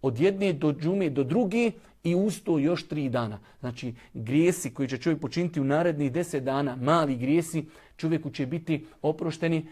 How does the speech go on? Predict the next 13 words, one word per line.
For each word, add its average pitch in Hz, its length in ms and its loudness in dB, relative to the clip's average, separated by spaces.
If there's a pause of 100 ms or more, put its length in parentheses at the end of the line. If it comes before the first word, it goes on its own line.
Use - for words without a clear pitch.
ako 139 260 -2
čovjek 139 320 -2
lijepo 143 320 2
i 120 80 -6
potpuno 135 420 -4
abdesti, 160 680 0 (220)
ode 147 320 0
u 131 100 -6
džamiju 165 540 0 (220)
i 143 120 0
pomno 156 520 0
sluša 143 520 -2 (260)
hudbu, 135 300 0